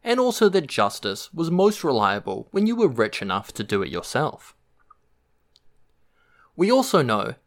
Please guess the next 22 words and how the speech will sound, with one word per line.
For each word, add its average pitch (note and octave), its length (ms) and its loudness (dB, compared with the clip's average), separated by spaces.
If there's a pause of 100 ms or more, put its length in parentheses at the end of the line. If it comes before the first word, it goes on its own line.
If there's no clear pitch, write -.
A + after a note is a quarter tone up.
(100)
that D3 260 0
even A3+ 380 -2
the G3+ 80 4
rich C3+ 420 0
need A#2+ 160 -2
to A#2+ 80 -4
be G#2+ 100 -8
careful - 560 -6
about F#3 280 0
how C#3+ 460 2
they C3 120 4
dole G#2+ 280 0
out G2 180 -2
this - 200 -10
justice, - 680 -6 (340)
as B2+ 120 -2
they D#3+ 120 4
can D#3+ 160 -2
quickly G3+ 480 0
find G#2+ 320 0
themselves G2+ 420 -4
in E3+ 140 -4